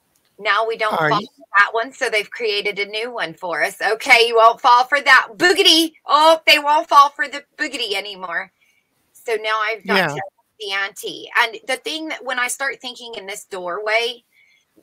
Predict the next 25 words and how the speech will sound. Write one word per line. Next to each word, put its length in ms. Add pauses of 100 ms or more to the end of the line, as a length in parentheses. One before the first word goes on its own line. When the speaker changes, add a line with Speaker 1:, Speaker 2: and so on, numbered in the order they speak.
(160)
Speaker 1:
because 320
I, 180 (440)
again, 420
the 80
five 360
fears 520 (140)
and 420
what 320
I 120
am 300 (200)
conquering 600
and 120
what 120
I 140
have 320
already 600
set 260
out 200
to 100
conquer 380
before 360
I 40
reach 360
this 220
point 340